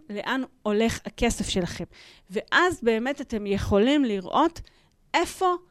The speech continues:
יש נזילה. אנחנו, מה המטרה שלנו? לסגור את החורים במסננת. ואז,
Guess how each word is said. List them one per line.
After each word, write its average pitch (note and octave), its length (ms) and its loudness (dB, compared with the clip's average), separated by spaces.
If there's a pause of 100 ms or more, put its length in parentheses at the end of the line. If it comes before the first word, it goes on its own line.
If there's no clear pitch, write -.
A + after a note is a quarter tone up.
(440)
יש C4+ 280 2
נזילה. G#3 500 0 (180)
אנחנו, C4 340 0
מה C4+ 140 2
המטרה A3 400 -2
שלנו? E3+ 460 -8
לסגור A#3 340 2
את E4 100 -2
החורים D4+ 340 0
במסננת. C#4+ 680 -2 (400)
ואז, E4+ 320 2